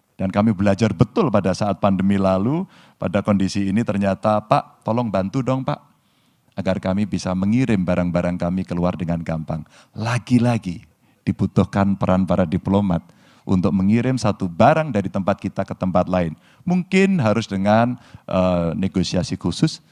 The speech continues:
mungkin harus dengan insentif khusus, mungkin harus kesepakatan khusus antar dua negara. Dan ini tentu saja menjadi sesuatu yang, yang sangat penting untuk kita, eh,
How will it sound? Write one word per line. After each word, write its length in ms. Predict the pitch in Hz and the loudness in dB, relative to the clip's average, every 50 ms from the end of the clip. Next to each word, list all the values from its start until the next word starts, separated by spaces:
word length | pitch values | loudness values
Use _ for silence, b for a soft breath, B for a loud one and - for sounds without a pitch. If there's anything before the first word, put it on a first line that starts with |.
| b b b b b b | b b b b b b
mungkin 560 | 156 170 180 180 165 - 196 196 196 190 156 | 0 2 2 2 0 2 2 2 2 2 2
harus 240 | 117 117 113 107 - | 2 0 0 0 0
dengan 240 | 110 101 104 104 - | 0 0 0 0 0
insentif 480 | 113 104 92 - 101 92 90 - 92 | -2 -2 -2 -2 -4 -2 -2 -4 -4
khusus, 480 | - - 92 82 - - 139 - - - | -2 -2 -4 -2 -2 -2 -4 -4 -6 -12
mungkin 400 | - - 147 160 - - 196 180 | -8 -6 -6 -4 -4 -4 -4 -4
harus 320 | 127 104 110 101 104 - - _ | -4 -4 -4 -4 -6 -8 -12 _
kesepakatan 800 | - 110 - - - 107 - - 120 - - 120 - 120 120 123 | -12 -12 -10 -8 -10 -6 -4 -4 -4 -2 -4 -6 -4 -4 -4 -2
khusus 320 | - 190 175 - 104 - - - | -2 -2 -4 -4 -6 -8 -6 -6
antar 240 | 90 87 82 90 - | -6 -4 -4 -4 -2
dua 160 | - 90 90 | -2 0 0
negara. 420 | 90 92 82 - 95 90 82 80 80 b b b b b b b | 0 -2 -2 -2 -2 -2 -2 -4 -8 b b b b b b b
Dan 160 | 107 104 101 | 0 0 2
ini 240 | 98 104 101 113 117 | 2 0 0 0 0
tentu 240 | - 104 98 90 98 | -2 -2 -2 -2 -2
saja 560 | 82 95 92 90 78 95 104 107 107 104 - - _ - | -4 -4 -4 -4 -2 0 0 2 0 0 -2 -6 _ -8
menjadi 400 | - 95 92 87 95 90 - 107 | -6 -4 -4 -4 -4 -4 -4 -4
sesuatu 560 | 95 - 95 - - 92 92 87 85 - 101 | -6 -6 -6 -6 -4 -2 -2 -2 -2 -2 -2
yang, 320 | 95 95 92 90 87 85 - _ _ _ _ _ _ _ _ _ _ _ _ _ - | 0 0 0 -2 -4 -6 -10 _ _ _ _ _ _ _ _ _ _ _ _ _ -10
yang 240 | 95 92 92 92 90 | -6 -6 -6 -6 -6
sangat 260 | 85 98 95 98 92 - | -4 -4 -4 -4 -2 -2
penting 240 | - 107 107 143 127 104 90 | -2 -2 -2 -2 -2 -2 -2
untuk 160 | 87 85 - | -4 -6 -6
kita, 400 | 90 82 - 92 92 92 92 - b b b b b b | -6 -4 -2 0 0 -2 -2 -6 b b b b b b
eh, 400 | 98 95 92 92 90 87 82 80 | -4 -2 -2 -2 -2 -4 -6 -8